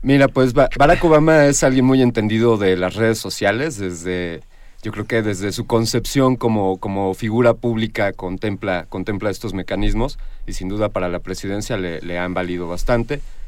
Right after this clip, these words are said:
Él tiene una cuenta personal, arroba Barack Obama, eh, tiene más de cincuenta millones de seguidores. Y, y lo que destaca de esta cuenta nueva, potus, es que propiamente es la cuenta del presidente en función,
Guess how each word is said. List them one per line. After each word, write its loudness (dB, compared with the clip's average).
Él 0
tiene 2
una 0
cuenta -4
personal, -2
arroba -4
Barack -2
Obama, -2
eh, -10
tiene -4
más -4
de -10
cincuenta -6
millones -4
de -10
seguidores. -2
Y, -6
y -2
lo 0
que -2
destaca 2
de 2
esta -2
cuenta 0
nueva, 0
potus, -2
es 0
que 0
propiamente 0
es -4
la -2
cuenta -2
del -2
presidente 0
en 4
función, -2